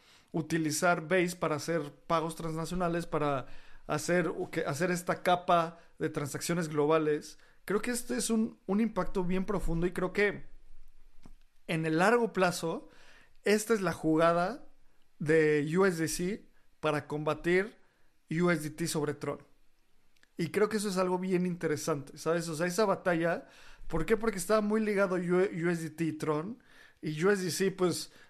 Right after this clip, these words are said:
medio que en Polygon, en Ethereum, era caro, no es, no es como muy, no es una competencia de iguales.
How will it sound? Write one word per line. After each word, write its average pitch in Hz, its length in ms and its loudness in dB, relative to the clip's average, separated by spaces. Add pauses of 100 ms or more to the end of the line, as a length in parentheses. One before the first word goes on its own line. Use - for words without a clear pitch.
medio 160 220 0
que 156 80 -6
en 143 100 -4
Polygon, 202 560 4
en 147 120 -2
Ethereum, 185 760 4
era 156 240 0
caro, 180 560 6
no 160 200 -2
es, - 240 -6 (120)
no 165 120 0
es 160 100 -2
como 160 320 0
muy, 170 720 6 (480)
no 165 140 0
es 185 80 0
una 240 160 2
competencia 170 880 2 (1160)
de 160 160 2
iguales. 151 640 0